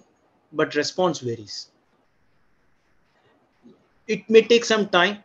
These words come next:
because of the compute capability and whatever it has got. You can see, s-,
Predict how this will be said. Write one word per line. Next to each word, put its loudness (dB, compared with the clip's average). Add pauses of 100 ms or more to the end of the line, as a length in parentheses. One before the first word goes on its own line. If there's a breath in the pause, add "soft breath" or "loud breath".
(200)
because 0
of 0
the 0
compute 0
capability -2 (100)
and -8
whatever -2
it -8
has -20
got. -18 (420)
You -10
can -4
see, -10 (1300)
s-, -14